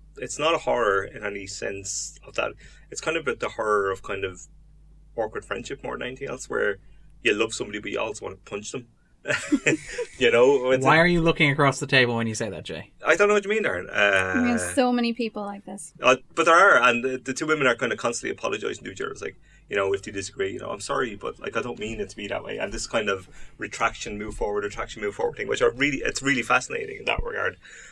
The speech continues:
Speaker 3: Is there any
Speaker 1: And
Speaker 3: scene where they get drunk and just yell at each other?
Speaker 1: Well, there's
Speaker 3: It all
Speaker 1: interesting, there's a
Speaker 3: just
Speaker 1: couple of
Speaker 3: comes
Speaker 1: scenes where
Speaker 3: out.
Speaker 1: one of them has, like, uh, drinks this kinda,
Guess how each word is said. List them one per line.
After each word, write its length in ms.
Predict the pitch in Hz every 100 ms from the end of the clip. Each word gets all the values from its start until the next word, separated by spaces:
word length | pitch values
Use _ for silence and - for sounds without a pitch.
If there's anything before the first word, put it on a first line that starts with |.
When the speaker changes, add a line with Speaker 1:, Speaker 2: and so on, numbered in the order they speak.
| -
Speaker 3:
Is 80 | -
there 120 | 277
any 160 | 269 285
Speaker 1:
And 80 |
Speaker 3:
scene 180 | 277 277
where 100 | 247
they 80 | 233
get 180 | 226 220
drunk 340 | - 220 214 226
and 80 |
just 180 | 208 202
yell 200 | 208 190
at 100 | 208
each 160 | 208 -
other? 220 | 190 196
Speaker 1:
Well, 160 | - 120
there's 220 | 113 127
Speaker 3:
It 40 | 156
all 40 |
Speaker 1:
interesting, 220 | - 214
there's 80 | 139
a 20 | 123
Speaker 3:
just 60 |
Speaker 1:
couple 140 | 117 247
of 60 |
Speaker 3:
comes 0 |
Speaker 1:
scenes 180 | 226 147
where 100 | 135
Speaker 3:
out. 60 | 117
Speaker 1:
one 180 | 113 127
of 60 | 117
them 220 | 113 107
has, 200 | 101 104
like, 240 | 104 98 113
uh, 240 | 95 101
drinks 300 | - - -
this 180 | - -
kinda, 380 | 104 98 95